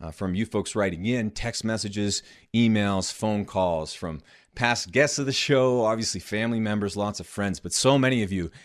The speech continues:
have gotten us through this, and we couldn't have made it through without you. So you know who you are. Thank you. Thank you so much. In this episode, I'm going to share some simple steps you can take to protect yourself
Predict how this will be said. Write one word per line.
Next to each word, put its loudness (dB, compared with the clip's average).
have -4
gotten 2
us -2
through 0
this, -4
and -8
we -4
couldn't -4
have -4
made -4
it -10
through -4
without -2
you. -6
So -6
you -2
know 4
who 2
you 2
are. -2
Thank 0
you. -6
Thank -2
you -6
so -4
much. -12
In 2
this 4
episode, 6
I'm 2
going 4
to 4
share 2
some 0
simple 2
steps 2
you 6
can 2
take 0
to -10
protect -2
yourself 2